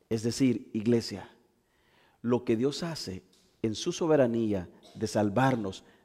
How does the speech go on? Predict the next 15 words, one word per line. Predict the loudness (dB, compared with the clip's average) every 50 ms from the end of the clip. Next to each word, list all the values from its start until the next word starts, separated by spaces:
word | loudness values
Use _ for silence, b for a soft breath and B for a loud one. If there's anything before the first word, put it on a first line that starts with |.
| b -8
de | -6 -6
escogernos, | -6 -6 -8 -10 -10 -6 -2 2 2 2 2 0 -4 -8 -10 -12 b b b b b b b b b b _ _ -12
no | -8 -6 -4 0 0
depende | 0 0 0 2 2 2 2 2 0 -2 -2 -4 -4 -6 -10 -14 b b b b b b b b b b b _ _ _ _ _ _ _ _ _ _ _
de | -14 -6 -2 0 0 0
mi | 0 0 0 0
acción | 0 -2 -4 -6 -4 -2 0 0 0 -2 -4 -8 -10 -8
o | -6 -4 -2
de | -2 -2
mi | -4 -4 -6
deseo | -6 -6 -8 -8 -8 -8 -6 -6 -8 -10 -14 -18 _ _ _ _ _ _ _ _ _ _ _ _ _ _ _
o | -14 -6
cuando | -2 -2 -2 -2 -2 -4 -4
yo | -4 -6
quiero, | -6 0 2 2 2 2 0 -2 -6